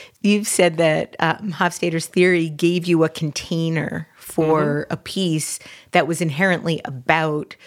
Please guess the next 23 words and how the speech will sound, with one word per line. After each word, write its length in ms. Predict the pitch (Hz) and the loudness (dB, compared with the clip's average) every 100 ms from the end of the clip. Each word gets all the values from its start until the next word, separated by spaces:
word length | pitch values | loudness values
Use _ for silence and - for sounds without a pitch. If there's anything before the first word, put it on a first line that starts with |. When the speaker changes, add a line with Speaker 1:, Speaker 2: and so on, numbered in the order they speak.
| - _ | -20 _
Speaker 1:
self-reference. 760 | - 160 143 - 247 202 170 - | -4 -2 -2 -2 0 0 -2 0
And 60 | 175 | 0
I 60 | |
also 220 | 226 - 415 | 0 0 0
read 140 | 254 | 0
an 80 | 196 | 2
interview 480 | 185 190 214 180 165 | 2 2 0 2 2
with 180 | 160 | 0
you 160 | 160 151 | 0 0
where 200 | 147 151 | 2 0
you 180 | 151 156 | 0 -2
cited 680 | - 156 156 156 151 151 147 - - - | -2 0 2 2 2 0 -6 -18 -20 -2
the 220 | 175 156 | 0 2
W 420 | 147 165 165 165 - | 2 2 2 0 0
E 200 | 175 165 | -4 -2
B 260 | 160 160 | -2 -2
Du 120 | 147 147 | -2 -2
Bois 340 | 147 151 160 | 2 2 0
quote 500 | - 165 151 147 - - | -2 -2 0 -2 -2 -6
about 560 | 127 151 151 151 - | 0 0 0 -4 -2
double 300 | 160 147 160 | -2 0 -4
consciousness. 1080 | - - 156 165 185 143 - - - 165 - | -6 -6 -2 -2 -2 -4 -6 -8 -8 -8 4
Speaker 2:
Right. 240 | 123 107 | 4 4